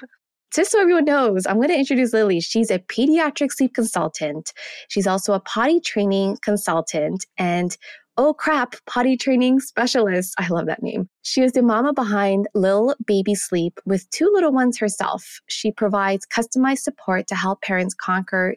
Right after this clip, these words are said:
development milestones with ease. And I just wanna share, I met Lily because we're in the same women entrepreneur group. So we've crossed paths many times,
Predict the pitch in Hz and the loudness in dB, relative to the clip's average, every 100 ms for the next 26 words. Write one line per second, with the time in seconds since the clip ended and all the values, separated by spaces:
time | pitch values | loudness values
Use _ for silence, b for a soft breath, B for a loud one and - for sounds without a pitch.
0 | - 185 170 180 - 254 - 185 180 175 | -4 -4 -2 -2 0 -2 -2 -2 -2 -2
1 | 180 - 202 180 180 175 B B B B | -4 -4 -2 -2 -4 -6 B B B B
2 | B - 190 185 - 185 175 139 - - | B -4 -2 -4 -4 0 0 -2 -4 -12
3 | - _ _ - 196 196 196 196 190 - | -16 _ _ -6 -2 0 0 0 0 -4
4 | 196 262 320 - 220 208 190 180 226 277 | -4 0 0 0 0 0 0 0 0 0
5 | 311 - 208 196 185 180 180 180 190 185 | -2 -2 0 2 2 0 0 -2 -4 -2
6 | 170 185 190 196 196 - 262 330 247 247 | -2 0 0 0 -2 0 0 2 2 2
7 | 233 202 196 - 269 427 381 214 247 - | 2 0 -4 -2 0 2 2 0 0 0
8 | 208 214 - 247 311 - 202 196 196 196 | 0 0 -2 -4 -4 -4 -2 -2 -2 -2
9 | 196 196 180 160 175 247 - | 0 -2 -2 -2 0 -2 -2